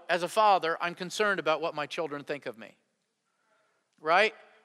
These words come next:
But I'm not controlled by what people think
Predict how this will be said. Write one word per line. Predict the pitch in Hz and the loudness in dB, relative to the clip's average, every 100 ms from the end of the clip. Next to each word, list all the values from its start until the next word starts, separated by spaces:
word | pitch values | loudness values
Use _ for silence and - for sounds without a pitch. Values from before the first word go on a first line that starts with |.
| - | 0
But | 190 | 2
I'm | 190 | 4
not | 208 208 | 4 4
controlled | - 180 - 233 208 160 165 156 | 0 -6 0 2 4 2 0 2
by | 180 | 2
what | 180 180 | 2 -2
people | 196 175 175 | -6 -4 -2
think | - 202 185 | 0 -2 -4